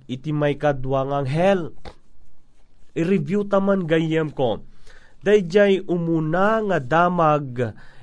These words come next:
iti anghel, isu daytoy, "Agbuteng kay iti Diyos, ket isu dayawen yu, tadimteng ti oras iti panangukum na."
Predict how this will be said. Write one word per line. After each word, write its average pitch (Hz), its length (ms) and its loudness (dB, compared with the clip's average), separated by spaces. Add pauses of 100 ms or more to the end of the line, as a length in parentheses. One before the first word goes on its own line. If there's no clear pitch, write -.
iti 147 240 -2
anghel, 127 880 2
isu 127 280 -4
daytoy, 147 720 4 (600)
"Agbuteng 160 960 0
kay 170 480 4
iti 175 320 -8
Diyos, 143 640 -2 (320)
ket 170 400 0
isu 160 480 0
dayawen 139 720 0
yu, 139 400 -2 (320)
tadimteng 135 960 0
ti - 160 -6 (160)
oras 143 800 0
iti 185 560 -4 (640)
panangukum 156 1400 0
na." 147 320 -4